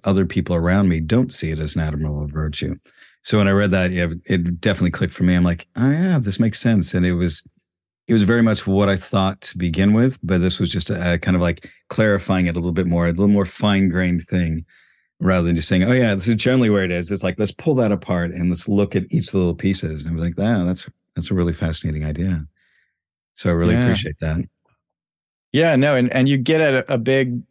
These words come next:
Speaker 2: you know, important point. Yes, it is what you think other people would think about you, but it's also with preference toward your particular values and the values of those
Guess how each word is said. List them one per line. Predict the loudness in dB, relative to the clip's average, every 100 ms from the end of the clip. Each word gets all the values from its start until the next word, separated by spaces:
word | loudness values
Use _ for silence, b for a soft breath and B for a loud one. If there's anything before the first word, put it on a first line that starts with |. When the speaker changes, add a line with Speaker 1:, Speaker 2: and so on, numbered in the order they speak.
| -6
Speaker 2:
you | 0
know, | 2
important | 2 0 0 0
point. | 0 0 0
Yes, | 0 2 2 0
it | 0
is | 2 2 2 -2 -8 b b _
what | -6 0 0 2
you | 0 0
think | 0 0 2
other | 0 0
people | -2 -2 0
would | 0 0
think | -2 -2
about | 0 -2 -2
you, | -2 -2
but | -2
it's | -2 0
also | -2 0 0 0 0 -4 b b -4
with | -4 -4
preference | -2 -2 0 -2 -2
toward | 0 0 2 0 -4 _
your | -10 0 2 2
particular | -2 -4 -4 -2 0 0
values | 0 0 0 0 -2 -6
and | -2 0
the |
values | 2 2 2 2
of | 0 0
those | 2 2 -2